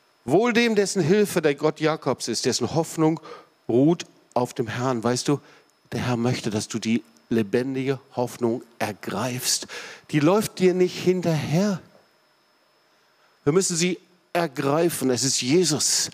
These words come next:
die lebendige Hoffnung. Egal, in welcher Nation, welche Kultur wir sind, egal, woher wir kommen, welchen Hintergrund wir haben, in welcher Lebenssituation wir sind,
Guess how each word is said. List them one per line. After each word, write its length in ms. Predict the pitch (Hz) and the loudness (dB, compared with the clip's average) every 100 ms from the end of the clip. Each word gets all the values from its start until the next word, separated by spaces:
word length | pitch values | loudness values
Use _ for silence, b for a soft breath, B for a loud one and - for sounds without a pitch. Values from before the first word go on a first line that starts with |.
| B B | B B
die 100 | 165 | 0
lebendige 1080 | 156 151 127 123 165 160 175 180 170 - - | 2 2 -2 -4 -4 -4 -2 0 0 -2 -6
Hoffnung. 480 | 170 - - 175 143 - - _ _ _ _ _ _ _ _ b b | -6 -4 -4 -4 -4 -14 -20 _ _ _ _ _ _ _ _ b b
Egal, 360 | 165 170 202 208 | -2 0 2 2
in 40 | |
welcher 200 | 190 180 | 0 0
Nation, 540 | 190 185 - 202 208 170 | 0 -2 -2 2 2 2
welche 220 | 151 165 | -2 -4
Kultur 420 | - 175 196 202 | -4 0 2 2
wir 100 | 180 | 2
sind, 340 | 151 127 98 b b b _ _ _ | 0 -4 -6 b b b _ _ _
egal, 300 | 165 175 196 | -2 0 2
woher 540 | 202 180 185 175 185 185 | 2 2 2 2 2 0
wir 80 | |
kommen, 380 | 185 - 202 185 | -2 -2 -2 0
welchen 220 | 156 151 | -2 0
Hintergrund 480 | 175 185 190 165 156 | -2 0 0 0 0
wir 120 | 160 | -2
haben, 240 | 135 131 123 B B | 0 0 -2 B B
in 80 | 147 | -4
welcher 240 | 185 185 | -2 0
Lebenssituation 840 | 170 185 175 185 175 170 - 175 | 0 0 0 0 0 0 2 2
wir 120 | 165 156 | 2 2
sind, 320 | 170 170 | 0 -2